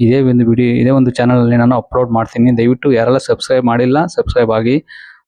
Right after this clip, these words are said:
So, ಈ ಸುಮ್ ಸುಮ್ನೆ ಯಾರಾದ್ರೂ ಹೇಳ್ತಾರೆ, ಆ, ಅಂತಂದ್ರೆ ಅದನ್ನ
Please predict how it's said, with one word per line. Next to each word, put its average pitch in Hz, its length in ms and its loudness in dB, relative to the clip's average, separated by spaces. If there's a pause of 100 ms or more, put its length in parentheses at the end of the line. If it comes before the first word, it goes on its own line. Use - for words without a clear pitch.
(160)
So, 135 80 0 (600)
ಈ 120 200 0
ಸುಮ್ 147 240 0
ಸುಮ್ನೆ 156 280 2
ಯಾರಾದ್ರೂ 135 380 0
ಹೇಳ್ತಾರೆ, 131 520 0
ಆ, 120 300 0
ಅಂತಂದ್ರೆ 120 380 -2
ಅದನ್ನ 127 360 0